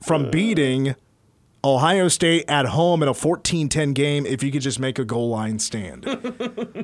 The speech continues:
Speaker 1: Well, for those final, for those final two plays, they had ten players on the field.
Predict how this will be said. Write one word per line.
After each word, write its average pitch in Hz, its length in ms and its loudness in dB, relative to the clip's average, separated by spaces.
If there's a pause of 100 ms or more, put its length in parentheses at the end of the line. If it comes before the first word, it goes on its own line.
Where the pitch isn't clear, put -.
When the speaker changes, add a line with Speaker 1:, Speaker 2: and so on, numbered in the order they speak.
(120)
Speaker 1:
Well, 120 120 -4
for 226 180 2
those 220 240 0
final, 208 460 0
for 208 240 2
those 196 200 2
final 175 300 -2
two 160 220 -2
plays, 170 420 -2
they 143 140 -2
had 147 360 -6
ten 208 520 2
players 196 760 2 (140)
on 214 300 2
the 220 120 2
field. 247 760 -2